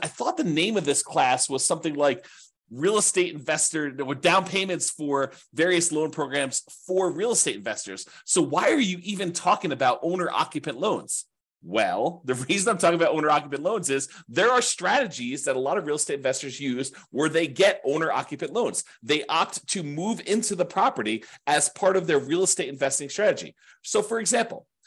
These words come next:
some people wanna do house hacking. They wanna buy a property where they rent out a part of the property to someone else. The, the most common example of this is, is imagine buying a duplex. When you buy a duplex, you move into one part of the duplex in many cases,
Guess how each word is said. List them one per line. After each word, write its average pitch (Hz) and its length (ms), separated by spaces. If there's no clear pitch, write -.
some - 200
people 240 300
wanna 147 240
do 175 160
house 226 240
hacking. - 360
They 131 80
wanna 147 220
buy 143 220
a 233 40
property 135 460
where 135 160
they 139 160
rent 143 420
out 123 380
a 131 220
part 165 440
of 135 140
the 127 60
property 120 420
to 123 80
someone 143 280
else. 139 240
The, 131 180
the 160 120
most 196 280
common 220 380
example 110 340
of 107 60
this 127 180
is, 151 260
is 131 300
imagine 160 320
buying 143 240
a 127 40
duplex. - 540
When 139 140
you 190 80
buy 196 200
a 240 40
duplex, 156 500
you 165 200
move 175 280
into 175 360
one 147 340
part 127 220
of 110 60
the 107 60
duplex 107 520
in 107 100
many 104 180
cases, 120 440